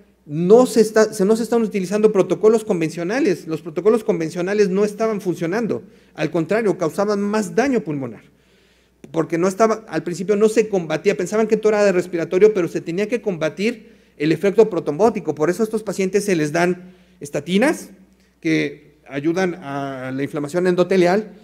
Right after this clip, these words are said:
a la situación de, de disminución cardiovascular, del riesgo cardiovascular, y se les dan anti-,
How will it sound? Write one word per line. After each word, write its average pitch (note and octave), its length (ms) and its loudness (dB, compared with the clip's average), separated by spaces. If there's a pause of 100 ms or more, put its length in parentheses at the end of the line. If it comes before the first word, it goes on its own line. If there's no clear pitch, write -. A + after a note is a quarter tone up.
(420)
a C3+ 140 -8
la C3+ 340 -4
situación C#3+ 340 -6
de, F3+ 80 4
de D#3+ 220 0
disminución C#3+ 840 -2 (220)
cardiovascular, E3 640 2
del D3 100 0
riesgo D#3 220 -2
cardiovascular, F3+ 640 2 (340)
y F3+ 80 -6
se F3 140 0
les D3+ 160 -2
dan G3+ 260 0
anti-, D#3+ 240 -8